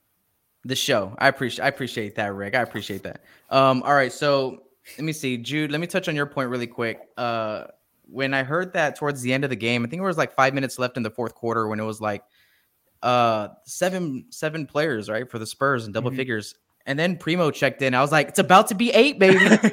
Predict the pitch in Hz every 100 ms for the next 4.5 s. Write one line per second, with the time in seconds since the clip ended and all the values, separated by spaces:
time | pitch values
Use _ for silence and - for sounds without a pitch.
0 | - - 220 185 262 285 254 262 - 240
1 | 277 160 - 143 151 233 233 226 240 240
2 | 196 202 226 202 - 165 156 185 165 151
3 | 151 185 151 190 185 160 165 139 160 160
4 | 113 107 143 139 120